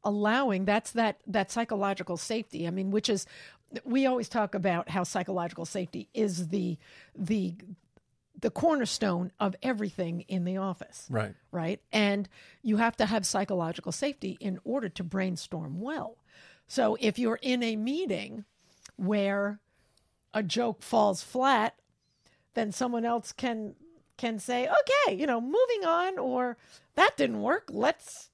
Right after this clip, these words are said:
Speaker 1: you know, th-, w-, whatever, whatever it is. And then you just move on. "Well, I tried that," and,
Speaker 2: Right.
Speaker 1: you know, and then you could, d-, whatever, too soon, like,
Speaker 2: Right.
Speaker 1: like you did. So there has to be an amount of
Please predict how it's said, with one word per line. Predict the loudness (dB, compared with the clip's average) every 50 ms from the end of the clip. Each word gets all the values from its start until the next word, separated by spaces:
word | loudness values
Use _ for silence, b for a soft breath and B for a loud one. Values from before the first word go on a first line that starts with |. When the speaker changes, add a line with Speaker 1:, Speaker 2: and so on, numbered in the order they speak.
| _ _ _
Speaker 1:
you | -10 -6 -6
know, | -6 -6
th-, | -6 -10 -12 -12 -14
w-, | -10 -8 -8 -8 -6 -4
whatever, | 2 4 6 6 6 6 4 4 4 2 2 0 b b b b b b b b
whatever | 2 4 4 4 4 4 2 2
it | 4 4
is. | 4 4 2 0 -2 -6 -4
And | -2 -2 0
then | 0 0 -2 -2 -6 -8 _ _ _ _
you | -2 0 0 0
just | 0 0 -2 -2 -2 -4
move | -6 -6 -6 -8
on. | -8 -10 -12 -14 -18 -20 _ -8
"Well, | -6 -4 -4 -4 -6 -10 _ _ _
I | -6 -4
tried | 0 2 2 2 4 6
that," | 8 8 8 6 4
and, | 2 -2 -4 -4 -4 -8 -8 -6
Speaker 2:
Right. | -4 -2
Speaker 1:
you | 0
know, | 0 0 0
and | -2 -2
then | -2 -2 -2 -4
you | -6 -8
could, | -8 -10 -12 -12 -12 -16 -20
d-, | -20 -20 -20 _ _ _ _ -6
whatever, | -2 0 0 0 0 -2 -6 -12 -16 _ _ _
too | -4 -2 -2
soon, | -2 -2 -2 -2 -4 -6 -8 -6
like, | -4 -4 -4 -6 _ _ _ _ _ -2
Speaker 2:
Right. | 0 2 2
Speaker 1:
like | 2 0
you | -2 -4
did. | -4 -6 -8 -10 B B B B B B B B B
So | B 2 4 4 4 4
there | 4 2 2
has | 2 0 0 -2 -2 -2 -4
to | -4 -4
be | -2 0 0 0 0 0
an | -2 -2
amount | -2 -2 -2 -2 -2 -2 -4 -6 -10 -14 -8 _
of | -2 0 0 0 0 -2